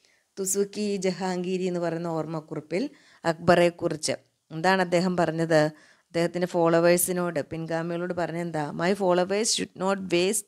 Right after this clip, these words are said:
time in enmity with other religions." മറ്റു മതങ്ങളോട് ഒരിക്കലും ശത്രുത കാണിക്കാൻ പാടില്ല എൻ്റെ അനുയായികൾ. "Let the concept of sulhi cool." അതാണ് peace to all, എല്ലാവർക്കും സമാധാനം.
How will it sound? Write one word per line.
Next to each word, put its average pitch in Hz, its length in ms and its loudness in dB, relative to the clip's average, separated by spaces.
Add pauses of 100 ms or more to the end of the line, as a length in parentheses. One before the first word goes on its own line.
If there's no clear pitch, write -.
time 185 300 0 (540)
in 175 80 6
enmity 196 600 -2
with 165 160 -2 (280)
other 196 220 2
religions." 147 640 -6
മറ്റു 160 320 -10
മതങ്ങളോട് 190 600 -6
ഒരിക്കലും 190 540 -6
ശത്രുത 185 540 -4
കാണിക്കാൻ 180 600 -4
പാടില്ല 165 360 -2
എൻ്റെ 156 380 0 (400)
അനുയായികൾ. 147 580 0 (420)
"Let 190 120 -4
the 190 160 -2
concept 196 680 -2
of 185 120 2 (200)
sulhi 202 440 -2 (200)
cool." 180 220 4 (340)
അതാണ് 196 320 2
peace 196 400 -8 (120)
to 214 40 -8
all, 190 600 -6
എല്ലാവർക്കും 190 480 -6
സമാധാനം. 170 840 -4